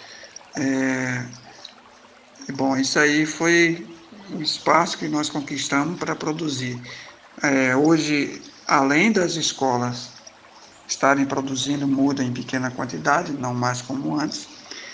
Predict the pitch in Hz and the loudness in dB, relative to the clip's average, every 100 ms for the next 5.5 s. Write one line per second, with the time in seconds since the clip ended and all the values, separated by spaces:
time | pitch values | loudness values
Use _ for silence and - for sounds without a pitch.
0 | - - - - - - - 143 143 - | -20 -20 -20 -20 -20 -10 -4 -2 -2 0
1 | 139 139 143 135 147 147 165 - 156 151 | 0 0 2 2 2 -2 -6 -4 -6 -2
2 | 160 127 131 139 143 - - - - - | -2 0 0 0 -2 -8 -16 -20 -20 -20
3 | - - - 139 131 127 123 120 120 143 | -20 -20 -10 -4 -2 0 0 -2 -4 -8
4 | 139 131 123 135 131 131 - 120 120 156 | -6 -6 -6 -4 -4 -4 -6 -8 -6 -4
5 | 156 151 131 135 160 | -2 0 0 0 -4